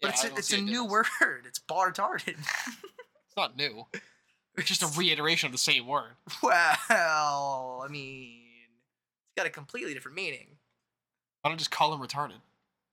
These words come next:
Speaker 1: Because
Speaker 2: Why
Speaker 1: they
Speaker 2: do you
Speaker 1: get
Speaker 2: have to say
Speaker 1: bar-,
Speaker 2: bar-tarded?
Speaker 1: 'cause they, 'cause they're bar-tards, get it?
Speaker 2: You're saying
Speaker 1: But it's smoother. 'Cause they, you, c-, you call 'em a Xanax bar.
Speaker 2: Yeah.
Speaker 1: So bar-tards? Bar-tarded?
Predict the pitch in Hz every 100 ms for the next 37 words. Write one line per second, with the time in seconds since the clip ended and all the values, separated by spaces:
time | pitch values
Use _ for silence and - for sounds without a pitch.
0 | - 180 160 165 165 185 214 - 147 -
1 | - 165 170 175 170 160 196 262 - 120
2 | 113 127 - - 165 220 - _ 151 139
3 | 151 143 127 - _ 190 165 - 220 247
4 | 143 110 - _ _ _ _ _ _ _
5 | - 156 180 196 175 175 196 185 - 180
6 | - 233 175 139 180 202 165 - 135 151
7 | 185 104 78 - _ _ _ _ _ _
8 | 120 - _ _ - 135 - 151 156 165
9 | 185 226 202 - - _ _ _ _ _
10 | _ _ _ _ _ _ _ _ _ _
11 | _ 160 160 160 160 185